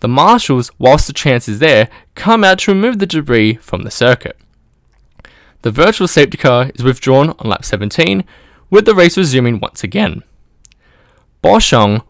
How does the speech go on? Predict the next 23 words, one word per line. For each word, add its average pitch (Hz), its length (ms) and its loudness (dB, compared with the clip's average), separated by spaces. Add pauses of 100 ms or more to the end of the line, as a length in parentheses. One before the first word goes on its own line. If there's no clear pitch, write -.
with 147 200 0
the 127 100 0
use 156 320 0
of 160 60 -8
D 151 180 2
R 135 120 6
S, 120 360 2 (260)
gets 190 340 2
back - 440 0
past 147 400 2
Druvilla 123 640 2
at 120 160 -2
turn 147 280 0
four 113 500 2
around 117 300 2
the 135 120 2
outside 165 560 -2 (440)
to 190 100 0
move 214 200 4
up 156 300 4
into 190 240 -4
second 98 380 -2
position. 87 520 -6